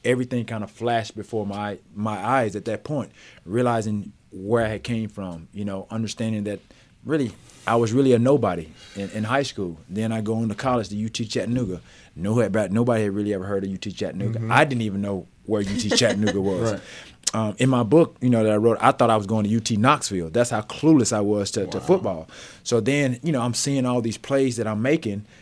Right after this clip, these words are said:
Speaker 1: and understanding everything that I've gone through. And I'm like, "Man." So my, my high school coach, everybody had a host.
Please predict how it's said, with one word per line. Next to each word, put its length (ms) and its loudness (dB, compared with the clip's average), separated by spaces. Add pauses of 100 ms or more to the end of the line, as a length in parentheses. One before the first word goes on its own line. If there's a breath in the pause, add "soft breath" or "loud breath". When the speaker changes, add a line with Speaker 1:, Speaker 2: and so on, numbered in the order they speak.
(120)
Speaker 1:
and 140 -4
understanding 920 0
everything 460 0
that 120 0
I've 180 -2
gone 300 2
through. 320 -2 (300 soft breath)
And 100 -4
I'm 100 -2
like, 180 -4
"Man." 300 0
So 300 -4 (400)
my, 420 4 (140)
my 240 2
high 240 4
school 240 0
coach, 360 0 (100)
everybody 340 2
had 140 0
a 40 -6
host. 460 0